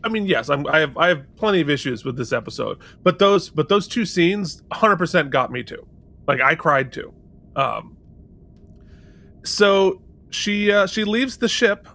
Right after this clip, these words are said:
and it returns to normal, and nobody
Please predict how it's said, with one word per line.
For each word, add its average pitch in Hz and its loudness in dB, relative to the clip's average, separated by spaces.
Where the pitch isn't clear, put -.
and 151 0
it 156 -2
returns 139 -4
to 170 -2
normal, 185 -2
and 127 0
nobody 202 2